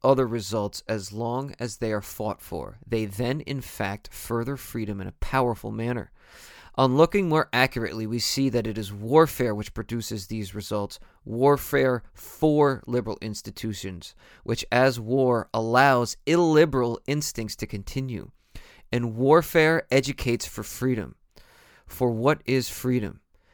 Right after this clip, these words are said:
To have the will to be responsible for oneself, to keep the distance which separates us, to become more indifferent to hardship, severity, privation, and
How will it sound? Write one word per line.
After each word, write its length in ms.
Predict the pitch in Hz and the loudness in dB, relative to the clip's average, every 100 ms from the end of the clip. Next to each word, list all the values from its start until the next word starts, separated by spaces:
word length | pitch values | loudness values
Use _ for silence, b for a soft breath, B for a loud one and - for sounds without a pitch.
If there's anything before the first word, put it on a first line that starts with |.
| _ - | _ -6
To 60 | |
have 320 | 123 143 165 151 | 0 4 4 2
the 100 | 117 | 0
will 280 | 135 143 | 4 4
to 120 | - 120 | 2 -4
be 140 | 117 | -6
responsible 680 | 107 - 123 120 - - 107 | -6 -6 -4 -4 -4 -10 -10
for 160 | - | -10
oneself, 760 | 85 110 101 - 110 82 - - b b b | -10 -8 -8 -6 -4 -4 -10 -20 b b b
to 80 | 123 | -10
keep 280 | - 185 - | -4 -6 -4
the 80 | 135 | -4
distance 600 | - 180 - 131 110 - | 6 6 6 -2 -4 -6
which 200 | 113 - | -8 -2
separates 580 | - 147 107 98 - - | 2 2 0 -6 -6 -10
us, 280 | 76 - - B B | -10 -12 -16 B B
to 80 | 110 | -2
become 420 | 143 151 135 131 | 0 2 2 2
more 280 | 143 160 180 | 2 4 2
indifferent 580 | 151 147 151 143 143 - | 0 -2 2 2 0 -4
to 80 | 113 | -4
hardship, 560 | - 131 135 - 147 | 2 2 2 -2 -4
severity, 680 | - 120 101 123 131 - 135 | -4 -6 0 2 2 -2 -6
privation, 760 | - 113 110 101 113 - 120 107 | -4 -2 -2 -2 -4 -4 -6 -6
and 140 | 101 | -10